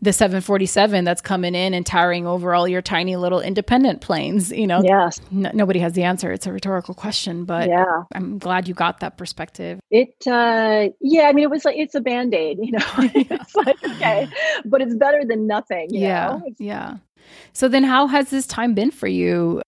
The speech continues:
Speaker 1: being an independent producer in, in covid times? How has that brought new light into priorities and values and just altered things for you?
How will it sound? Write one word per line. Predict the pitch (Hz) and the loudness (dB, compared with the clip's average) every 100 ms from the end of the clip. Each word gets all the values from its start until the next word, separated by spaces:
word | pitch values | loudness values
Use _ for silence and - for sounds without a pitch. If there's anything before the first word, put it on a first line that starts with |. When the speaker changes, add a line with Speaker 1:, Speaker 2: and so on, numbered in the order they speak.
| _ | _
Speaker 1:
being | 185 190 | 0 2
an | 185 | 4
independent | 185 185 180 180 | 2 0 -2 -2
producer | 175 170 190 | -4 -2 -2
in, | 170 175 - | -2 -4 -6
in | 180 | -8
covid | - 185 180 185 175 _ | -4 -2 0 -2 -4 _
times? | - 175 170 180 - - _ _ _ _ _ _ | -6 -4 -4 -4 -6 -8 _ _ _ _ _ _
How | - - - 208 | -14 -6 2 4
has | 220 202 | 4 0
that | - 190 180 180 185 - - - - _ _ _ - - _ _ | 0 2 2 2 0 -6 -20 -20 -20 _ _ _ -20 -20 _ _
brought | - 202 185 185 | -6 2 4 4
new | 190 190 | 2 2
light | 175 185 185 | 4 4 2
into | 208 190 - - 185 180 180 - | -2 -4 -4 -2 0 0 -2 -12
priorities | - 175 165 175 202 190 | -4 -2 0 2 2 2
and | 170 | 0
values | 170 165 175 196 214 226 202 | 0 2 2 0 0 -2 -4
and | 170 175 180 - | -4 -6 -8 -10
just | 185 175 - - - - | -10 -10 -12 -14 -16 -6
altered | 185 - 240 - | -6 -4 -6 -4
things | - - | -10 -8
for | - | -10
you? | 80 71 | -10 -12